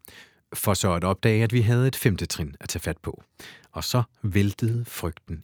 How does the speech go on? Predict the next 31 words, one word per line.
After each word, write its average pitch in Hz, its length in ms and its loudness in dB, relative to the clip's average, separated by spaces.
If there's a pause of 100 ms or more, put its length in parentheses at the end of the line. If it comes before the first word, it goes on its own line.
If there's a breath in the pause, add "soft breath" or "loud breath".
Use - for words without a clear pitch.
ind 92 120 -2
over 78 280 -8
os. - 220 -8 (1400 loud breath)
Nogle 165 280 6
af 139 60 6
os 139 140 2
var 143 60 4
bange 120 320 4
for, 120 140 4
at 113 100 2
vores 107 200 2
sponsor 110 420 2
ville 104 320 4 (140)
afvise 101 840 2
eller 78 220 -6 (140)
dømme 95 280 2
os. - 340 -8 (760 soft breath)
Andre 87 380 2
af 82 60 0
os - 180 -4
tøvede, 104 540 4
fordi - 220 -4
vi 90 220 2
ikke 95 160 4
ville 92 160 4
belemre 120 540 2
vores 82 220 0
sponsor 85 400 -2
med 82 120 0
så - 100 -6
meget. 82 340 -2